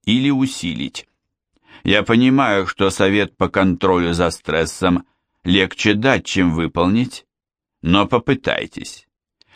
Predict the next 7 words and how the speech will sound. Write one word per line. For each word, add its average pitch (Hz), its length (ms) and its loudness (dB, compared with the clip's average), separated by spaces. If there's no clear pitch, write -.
Регулярные 165 680 0
упражнения 151 720 0
помогут 127 520 0
вам 107 260 0
бороться 90 500 0
со 90 160 -2
стрессом 170 680 -4